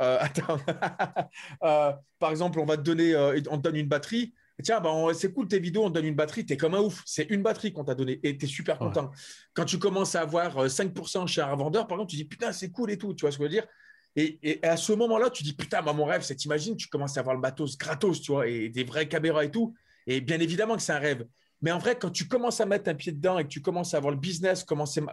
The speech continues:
Speaker 1: comment ça marche, alors je dis pas que c'est mauvais, hein, mais je dis quand tu, quand tu comm-, quand tu commences un petit peu à voir les, les dessous, un petit peu comme ça, les côtés un peu sombres, euh, ouais, bah, c'est cool, euh, t'as, t'as, t'as, t'as des trucs cool, alors c'est très bien, tu vois, avec D J I, avec SanDisk et tout, avec Canon,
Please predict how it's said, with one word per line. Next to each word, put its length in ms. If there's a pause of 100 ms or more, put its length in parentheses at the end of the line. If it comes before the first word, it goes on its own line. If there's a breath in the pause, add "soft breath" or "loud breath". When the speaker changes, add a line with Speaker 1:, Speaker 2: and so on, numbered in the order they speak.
Speaker 1:
comment 160
ça 160
marche, 240
alors 140
je 60
dis 100
pas 100
que 60
c'est 100
mauvais, 220
hein, 160 (460 loud breath)
mais 140
je 60
dis 140
quand 120
tu, 160 (120)
quand 140
tu 100
comm-, 240
quand 100
tu 100
commences 240
un 60
petit 160
peu 140
à 40
voir 200
les, 320 (280 loud breath)
les 160
dessous, 600
un 40
petit 180
peu 160
comme 160
ça, 180
les 140
côtés 240
un 60
peu 140
sombres, 480 (360)
euh, 300
ouais, 360
bah, 120
c'est 160
cool, 320
euh, 120
t'as, 180
t'as, 200
t'as, 160
t'as 140
des 100
trucs 220
cool, 180
alors 160
c'est 120
très 180
bien, 220
tu 100
vois, 100
avec 160
D 160
J 160
I, 20
avec 460
SanDisk 680
et 60
tout, 280
avec 200
Canon, 480